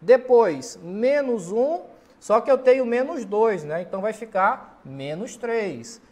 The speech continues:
Depois, zero com esse outro zero, que vai dar zero, tá? E, finalmente, quatro mais um, que vai dar cinco,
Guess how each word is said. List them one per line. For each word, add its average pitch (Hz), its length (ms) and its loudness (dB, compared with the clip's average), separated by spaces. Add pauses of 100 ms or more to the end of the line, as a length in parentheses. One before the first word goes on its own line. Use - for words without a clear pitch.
(140)
Depois, 233 840 4
zero 220 720 0 (300)
com 202 180 2
esse 190 200 -6
outro 196 240 -6
zero, 208 320 -2
que 190 100 -14
vai 151 180 0
dar 165 140 0
zero, 170 460 -4 (420)
tá? 180 340 2 (640)
E, 302 100 -10
finalmente, 262 720 -2
quatro 240 680 2 (640)
mais 254 420 -4
um, 233 240 -6
que 208 140 -16
vai 202 220 -2
dar 208 520 -2
cinco, 208 1000 -12